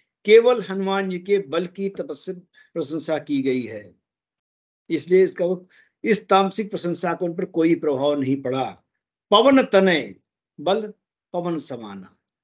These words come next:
अब यहाँ पर पवन देव से उनकी इक्वेशन बनाई गई है कि आप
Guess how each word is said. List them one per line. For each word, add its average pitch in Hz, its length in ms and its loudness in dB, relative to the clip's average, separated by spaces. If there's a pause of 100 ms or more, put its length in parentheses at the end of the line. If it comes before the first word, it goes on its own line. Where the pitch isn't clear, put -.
अब 165 180 -4
यहाँ 180 240 2
पर 202 180 0
पवन 196 380 2
देव 196 180 8
से 208 460 4 (600)
उनकी 180 220 -6
इक्वेशन 165 380 -4
बनाई 131 240 -2
गई 110 220 -8
है 104 220 -16 (260)
कि 143 80 -4
आप 175 340 2